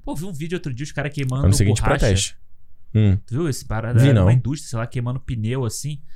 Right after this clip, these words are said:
Speaker 2: Hum.
Speaker 1: Maluco, era tipo um, sei lá, um campão, assim, cheio de pneu,
Speaker 2: Uhum.
Speaker 1: como se fosse reciclável.
Speaker 2: Uhum.
Speaker 1: E aí lá no fundo, uma puta fumaça preta gigante subindo, assim.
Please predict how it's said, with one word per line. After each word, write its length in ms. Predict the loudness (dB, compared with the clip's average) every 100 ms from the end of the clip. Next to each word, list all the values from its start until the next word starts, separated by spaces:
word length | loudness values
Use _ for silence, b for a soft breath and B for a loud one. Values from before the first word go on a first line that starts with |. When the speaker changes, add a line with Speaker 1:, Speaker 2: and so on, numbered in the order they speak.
| b
Speaker 2:
Hum. 120 | 4
Speaker 1:
Maluco, 340 | 6 6 2 0
era 160 | -2
tipo 240 | -4 -8 -10
um, 320 | -8 -4 -6
sei 140 | -6 -8
lá, 140 | -8
um 100 | -8
campão, 640 | -8 -6 -6 -4 -2 -2 0
assim, 240 | -2 -4
cheio 180 | -8 -8
de 120 | -8
pneu, 520 | -10 -8 -4 -4 -6 -2
Speaker 2:
Uhum. 160 | 2 6
Speaker 1:
como 160 | 6 6
se 60 |
fosse 160 | 4 0
reciclável. 640 | -6 -8 -8 -6 -6 -8 -2
Speaker 2:
Uhum. 380 | 4 6 6 4 0
Speaker 1:
E 100 | -2
aí 60 | -2
lá 180 | 0 -4
no 120 | -6
fundo, 360 | -10 -8 -8
uma 140 | -6 -6
puta 300 | -6 -8 -8
fumaça 460 | -10 -10 -8 -8 -8
preta 320 | -6 -6 -6
gigante 580 | -8 -10 -6 -6 -6 -10
subindo, 520 | -10 -10 -8 -8 -8
assim. 380 | -8 -8 -8